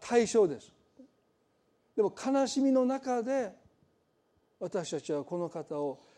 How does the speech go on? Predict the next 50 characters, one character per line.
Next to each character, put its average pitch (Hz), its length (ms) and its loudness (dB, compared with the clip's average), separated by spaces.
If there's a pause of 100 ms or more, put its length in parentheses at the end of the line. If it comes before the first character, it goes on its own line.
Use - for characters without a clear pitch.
(140)
私 196 360 2
た 175 100 0
ち 185 100 -10
の 170 120 -2
信 226 440 -2
仰 214 220 4
の 233 240 6 (180)
対 302 400 4
象 294 300 4
で 285 120 8
は 220 100 8
な 185 140 0
く - 100 -16
て、 247 340 4 (320)
私 233 400 6
た 208 120 6
ち - 120 -8
の 190 160 -2 (140)
信 240 540 2
仰 214 160 6
の 180 120 2
同 247 280 12
伴 254 240 6
者、 175 240 4 (180)
私 262 320 12
た 233 100 10
ち 202 100 -4
の 196 140 4
人 240 300 6
生 214 220 10
を 202 260 10
い 285 120 4
つ 240 160 -2
も 220 160 8
一 247 140 -2
緒 - 260 -2
に 220 160 0 (380)
歩 277 300 8
い 240 100 8
て 208 100 4
い 180 40 -2
て 208 120 10
く 190 40 4
だ 196 120 4
さ 262 120 -10
る 220 200 -10
方 214 280 -2
と 175 180 -4
し - 160 -18
て 269 220 -4